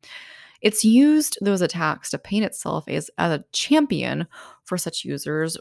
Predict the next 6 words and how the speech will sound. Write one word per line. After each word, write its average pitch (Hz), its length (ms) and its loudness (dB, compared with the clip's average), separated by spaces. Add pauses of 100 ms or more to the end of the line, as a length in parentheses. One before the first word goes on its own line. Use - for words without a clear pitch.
(140)
which 175 420 -2 (720)
many 202 500 4
of 160 380 -2 (160)
rely 170 400 0
on 156 160 -4
Facebook's - 600 -8